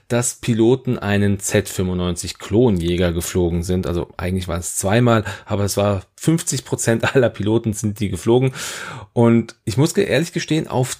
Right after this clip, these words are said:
dieses Schiff, auf den Z fünfundneunzig Klonjäger, hoffe ich natürlich auch noch im Miniaturenspiel. Es wäre also noch ein Schiff gegeben, was man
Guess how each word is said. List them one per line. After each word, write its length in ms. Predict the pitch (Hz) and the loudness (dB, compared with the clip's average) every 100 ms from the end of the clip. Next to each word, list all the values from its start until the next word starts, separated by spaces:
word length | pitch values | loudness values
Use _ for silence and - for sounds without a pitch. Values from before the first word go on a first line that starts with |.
| _ | _
dieses 340 | 123 175 214 233 | 2 2 2 0
Schiff, 360 | - 139 226 | 0 0 0
auf 140 | - 131 | -2 -2
den 160 | 135 | -2
Z 180 | 131 147 | 0 -2
fünfundneunzig 520 | - 165 143 139 127 | 0 -2 0 -2 -4
Klonjäger, 680 | - 127 139 147 147 143 135 | -2 0 2 0 -2 -2 -2
hoffe 240 | - 226 156 | -4 -4 -6
ich 100 | - | -4
natürlich 380 | 147 147 147 - | -4 -2 -4 -2
auch 100 | 147 | 0
noch 140 | 139 | 0
im 100 | 139 | 2
Miniaturenspiel. 840 | 135 139 139 - 110 98 - - | 2 2 0 -2 0 0 -2 -8
Es 160 | 64 - | -6 2
wäre 160 | 110 123 | 4 4
also 240 | 117 110 | 2 0
noch 260 | 107 123 - | 0 -2 -2
ein 200 | - 127 | -2 -2
Schiff 300 | - 123 - | 0 -2 0
gegeben, 440 | 113 104 120 127 - - - - - | -4 2 2 2 -4 -12 -14 -10 -4
was 280 | 92 - | -2 0
man 300 | 101 104 127 | 0 0 0